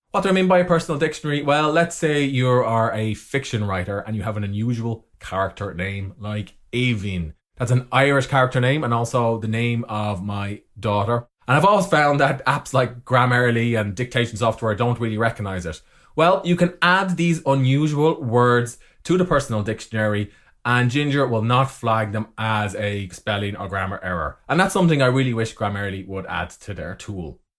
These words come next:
So in short, I would say Ginger is just as powerful as Grammarly. There's a few little niggles from the point of view of my writing workflow,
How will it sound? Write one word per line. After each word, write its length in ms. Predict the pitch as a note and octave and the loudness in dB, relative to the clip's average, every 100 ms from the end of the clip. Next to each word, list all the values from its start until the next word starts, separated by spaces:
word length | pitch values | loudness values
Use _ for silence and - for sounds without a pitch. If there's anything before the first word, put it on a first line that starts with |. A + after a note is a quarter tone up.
| _ _ _ | _ _ _
So 180 | D#3 G#3+ | 0 2
in 140 | B3 | 2
short, 320 | F#3 D3+ D#3+ | 2 2 4
I 80 | C#3 | 4
would 100 | C3+ | 2
say 300 | C3 C3+ C3 - _ | 2 2 2 -4 _
Ginger 320 | D#3 E3+ F3+ | 2 4 2
is 300 | D3+ B2+ A2+ | 2 0 -2
just 280 | - G#3+ G#3+ | -2 0 0
as 100 | F#3 | 0
powerful 440 | E3 D3+ D3+ C#3+ | 2 2 2 0
as 160 | A#2 A2+ | 0 -2
Grammarly. 540 | A#2 G2+ F#2+ G2 G#2 - _ _ - | -2 -2 -4 -6 -8 -12 _ _ -6
There's 160 | B2 | -2
a 60 | C#3 | -2
few 260 | F#3+ G#3 | -2 0
little 220 | G#3 F#3+ D3+ | 2 2 2
niggles 400 | D3 D#3 D#3 - | 2 2 0 -2
from 200 | - B2+ | 0 2
the 60 | A#2+ | 2
point 220 | C#3 C3 | 2 2
of 80 | A#2+ | 2
view 180 | A#2 A#2 | 0 2
of 60 | |
my 160 | A#2 D#3 | 4 4
writing 340 | C#3 B2 A2+ | 4 2 2
workflow, 540 | G#2 G#2 - A2+ G#2+ | 0 -2 -2 0 2